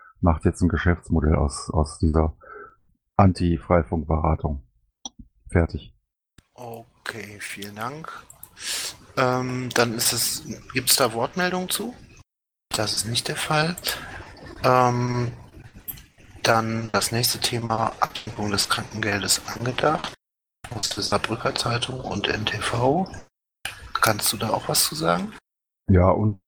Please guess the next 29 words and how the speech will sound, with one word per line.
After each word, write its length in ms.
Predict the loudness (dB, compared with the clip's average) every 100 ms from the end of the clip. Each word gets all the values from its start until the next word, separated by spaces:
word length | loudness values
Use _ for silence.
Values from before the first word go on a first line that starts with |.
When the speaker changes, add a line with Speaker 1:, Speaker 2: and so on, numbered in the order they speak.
| _
Speaker 1:
W 100 | 2
D 180 | 4 4
R, 180 | 4 4
wo 120 | 2
ich's 260 | -2 0
heute 400 | 2 4 6 4 4
mitbekommen 640 | 2 2 2 4 4 6
habe 220 | 6 6
in, 280 | 4 4 4
in 200 | 4 6
Nachrichten. 560 | 6 4 0 2 0 0 -8 -20 -20 -18 -20 -20 _ _ _ -10 6
Äh, 120 | 8
ja, 160 | 10 8
es 100 | 4
gibt 220 | -4 -10
Vorschläge, 580 | -2 0 2 2 4 4
dass 220 | 2 0
man, 460 | 2 4 4 0 -2
ähm, 840 | 4 6 8 6 6 4 4 4 6
ein 40 |
neues 340 | 6 6 4 2
Modell, 480 | 2 6 6 6 4
ich 80 | -2
sag 160 | -2
mal, 460 | 4 4 4 -2 -12 _ _ -20 -20 -20 _ -20 -20 _ _ _ _
als 140 | -8 -2
Unfähigkeit 640 | -2 2 2 4 4 4
in 100 | 4
Anführungszeichen, 960 | 2 2 0 0 2 4 4 2 0